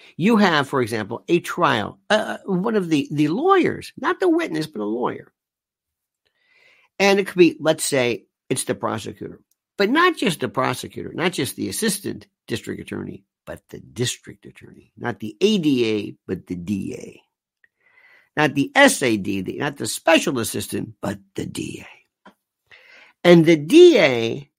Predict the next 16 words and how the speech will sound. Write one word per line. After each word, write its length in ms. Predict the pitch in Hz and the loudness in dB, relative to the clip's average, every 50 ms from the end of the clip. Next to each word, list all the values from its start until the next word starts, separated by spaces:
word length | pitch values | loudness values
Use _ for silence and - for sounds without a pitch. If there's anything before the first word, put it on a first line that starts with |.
| _ _ _ _ _ | _ _ _ _ _
happens 560 | - - 160 180 214 220 - 285 262 202 196 | -8 -2 0 2 2 2 2 0 -2 0 -2
to 60 | 208 | -2
come 200 | - - 175 156 | 0 0 0 0
to 60 | 147 | 2
your 120 | 143 135 123 | 2 0 0
court 380 | 123 - 113 113 113 113 - _ _ | -2 -4 -4 -4 -4 -4 -6 _ _
and 160 | - 147 135 131 | -2 0 2 2
lies 720 | 127 131 135 135 139 131 127 110 101 - - - - - _ _ _ _ _ _ _ _ _ _ _ _ _ - | 2 2 2 2 2 0 -2 -6 -10 -12 -16 -20 -20 -20 _ _ _ _ _ _ _ _ _ _ _ _ _ 0
about 640 | 131 131 117 110 131 123 120 113 104 - _ - - _ _ _ _ _ _ _ _ _ _ _ _ _ _ _ _ _ _ _ _ _ _ _ - | 0 0 0 2 0 2 2 0 0 -4 _ -20 -20 _ _ _ _ _ _ _ _ _ _ _ _ _ _ _ _ _ _ _ _ _ _ _ -6
everything. 540 | 113 95 - _ - - - _ _ _ _ _ _ _ _ _ _ _ _ _ _ _ _ _ _ _ _ _ _ _ _ _ _ _ _ _ _ _ _ _ _ _ - - _ - | -6 -6 -6 _ -20 -20 -20 _ _ _ _ _ _ _ _ _ _ _ _ _ _ _ _ _ _ _ _ _ _ _ _ _ _ _ _ _ _ _ _ _ _ _ -20 -20 _ 0
Lies 520 | 127 151 165 170 170 170 170 165 139 135 | 4 6 6 8 6 6 4 2 0 0
about 480 | 151 135 131 143 135 131 127 120 - _ _ _ _ _ _ _ | -2 -2 -2 -2 -2 -2 -2 -4 -6 _ _ _ _ _ _ _
cash, 880 | - - - 160 156 151 147 147 147 151 147 - - - - - - - _ _ _ _ - | -14 -8 -4 0 2 2 2 2 0 -2 -4 -8 -10 -12 -14 -16 -20 -20 _ _ _ _ -8
lies 640 | 104 107 127 135 135 139 139 139 139 143 135 120 | -4 -2 0 0 0 0 0 0 0 -2 -2 -2
about 500 | 139 127 117 123 123 123 120 120 117 - _ _ _ _ _ _ _ _ - | -4 -6 -4 -4 -4 -4 -4 -4 -6 -10 _ _ _ _ _ _ _ _ -2
relationships, 840 | 135 131 131 131 139 127 120 - - 101 - - - - - _ _ | 0 0 2 2 2 2 0 -2 -8 -14 -14 -16 -18 -20 -20 _ _